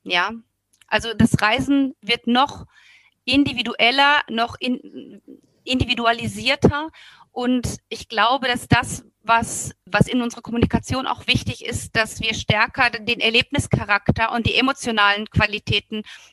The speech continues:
in den Vordergrund stellen müssen, als, als es, als es vor der Pandemie der Fall war.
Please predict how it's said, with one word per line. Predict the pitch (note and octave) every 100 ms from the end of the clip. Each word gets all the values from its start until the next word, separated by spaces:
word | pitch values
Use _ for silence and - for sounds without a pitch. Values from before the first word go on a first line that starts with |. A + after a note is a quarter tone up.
| _
in | A#3
den | A3+ A3+
Vordergrund | B3 B3 B3 G#3+ G#3
stellen | - G3+ F#3+ G3+
müssen, | G3+ - B3+ - - - -
als, | G#3 A3+ A#3 - - - _
als | G#3+ G#3+
es, | A3+ - -
als | G#3+ -
es | G#3+
vor | - A#3
der | -
Pandemie | - A3 G#3 A3 G#3+ G#3+
der | G#3
Fall | - F3+ F3
war. | E3+ F3